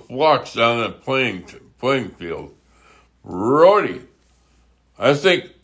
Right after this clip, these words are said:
more poetic way says it better. If a, if a highly intuitive thing, sometimes we call a pass for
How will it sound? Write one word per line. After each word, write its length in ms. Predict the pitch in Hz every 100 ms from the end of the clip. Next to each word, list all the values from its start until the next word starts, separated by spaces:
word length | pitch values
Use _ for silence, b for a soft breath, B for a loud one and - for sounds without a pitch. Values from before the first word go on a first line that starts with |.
| -
more 440 | 120 175 180 170
poetic 600 | 165 156 143 151 170 156
way 580 | 123 123 135 131 127 127 _ _ _ _ _ _ _ _ _ _ _ _
says 360 | - 139 147
it 200 | 147 110
better. 500 | 110 127 123 90 - _ _ _ _
If 240 | 135 131
a, 360 | 156 156 143 - - _ _ _ _ _ _ _
if 120 | 131
a 140 | 127 123
highly 440 | 160 180 185 180
intuitive 580 | 147 - 156 151 143 -
thing, 320 | 120 98 82 - b b b b
sometimes 580 | - 160 190 190 190 190
we 160 | 165 160
call 440 | - 165 170 175
a 40 | 147
pass 380 | 156 160 160
for 460 | 160 156 143 127